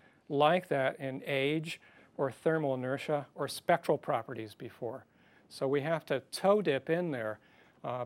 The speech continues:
and really understand the terrain from the surface views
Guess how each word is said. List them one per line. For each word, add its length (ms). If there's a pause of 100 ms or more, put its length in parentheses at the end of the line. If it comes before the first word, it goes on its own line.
(160)
and 360
really 320
understand 640
the 120 (100)
terrain 440
from 240
the 60
surface 480
views 460